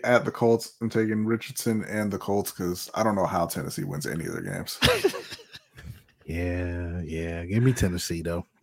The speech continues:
Speaker 2: All right. I'm going Colts.
Speaker 1: The Giants at Miami. Not ever picking the Giants. Definitely taking the Dolphins here.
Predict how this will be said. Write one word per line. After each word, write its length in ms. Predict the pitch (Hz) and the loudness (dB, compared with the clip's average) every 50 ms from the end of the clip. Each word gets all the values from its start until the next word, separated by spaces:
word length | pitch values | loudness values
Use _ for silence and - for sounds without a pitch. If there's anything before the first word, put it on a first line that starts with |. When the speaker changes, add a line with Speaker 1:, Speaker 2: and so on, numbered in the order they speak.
| - _ _ _ _ _ _ _ _ _ - _ - - | -20 _ _ _ _ _ _ _ _ _ -20 _ -12 -6
Speaker 2:
All 120 | - 95 98 | -4 -4 -2
right. 260 | 92 90 85 82 - - | -4 -4 -6 -8 -10 -6
I'm 120 | - 110 | -4 0
going 220 | 117 127 120 113 104 | 4 4 4 4 2
Colts. 400 | - 104 95 95 - - - - - _ _ _ _ - - - - - _ - | 0 -2 -2 -2 -6 -12 -16 -16 -20 _ _ _ _ -20 -20 -20 -20 -20 _ -2
Speaker 1:
The 80 | - 107 | -2 0
Giants 420 | 107 120 127 127 131 131 123 - | 6 8 8 10 10 8 8 6
at 60 | 117 | 6
Miami. 500 | 107 104 104 104 104 104 101 101 95 82 - - | 6 6 4 6 4 2 2 2 0 -2 -4 -4
Not 720 | 85 95 101 101 104 104 101 95 98 98 92 87 80 - _ _ _ _ _ _ _ _ _ _ - | -4 -2 0 0 2 2 2 2 2 2 2 2 0 -4 _ _ _ _ _ _ _ _ _ _ -10
ever 260 | - 95 85 - - - | -8 -6 -6 -6 -8 -8
picking 200 | - - - - | -8 -8 -6 -6
the 100 | - - | -8 -6
Giants. 340 | - - - - - - - | -4 -4 -4 -4 -6 -4 4
Definitely 360 | - 110 104 98 104 98 92 | 6 6 6 6 2 0 2
taking 280 | - 92 90 87 92 | 2 2 2 2 0
the 200 | 90 90 90 90 - - | -2 -2 -2 -4 -6 -2
Dolphins 400 | 92 90 90 82 - 87 85 87 | 0 0 0 0 0 -2 -2 0
here. 260 | 95 95 92 92 - | 0 0 0 -2 -4